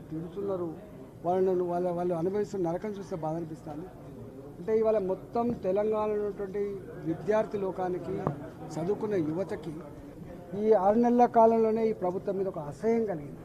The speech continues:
అంటే రేవంత్ రెడ్డి ఎంత మాటలు చెప్పిండో దానికి విరుద్ధమైన పరిపాలన కొనసాగుతుండే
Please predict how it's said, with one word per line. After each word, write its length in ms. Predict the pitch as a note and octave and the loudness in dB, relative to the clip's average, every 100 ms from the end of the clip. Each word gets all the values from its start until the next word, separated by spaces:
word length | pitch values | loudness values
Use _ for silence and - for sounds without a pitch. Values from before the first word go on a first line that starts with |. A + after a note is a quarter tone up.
| - - - - - - - - | -16 -16 -16 -14 -14 -14 -16 -12
అంటే 360 | E3 F#3+ F#3 F3 - - - - | -6 0 0 -2 -6 -12 -6 0
రేవంత్ 420 | E3+ G3 G3+ F#3+ | 2 4 4 2
రెడ్డి 540 | F#3 E3+ F#3+ F#3 F3+ F#3 - - - - | 2 6 8 8 6 0 -14 -18 -16 -2
ఎంత 300 | D#3+ G3+ G3+ | 2 2 4
మాటలు 480 | G3+ F#3 E3+ F#3 G#3+ | 4 6 4 4 4
చెప్పిండో 540 | G3 G3 G3+ G3 A3 A#3+ - - | 6 4 4 2 0 -4 -10 -4
దానికి 220 | D#3 F3 | 0 2
విరుద్ధమైన 500 | E3 E3+ F3+ G#3 G#3 | 4 2 2 0 2
పరిపాలన 380 | F#3+ F3 E3+ F3 | 0 -2 -2 0
కొనసాగుతుండే 600 | E3 E3 D#3+ E3 D#3 D#3+ | 0 0 -4 -6 -6 -8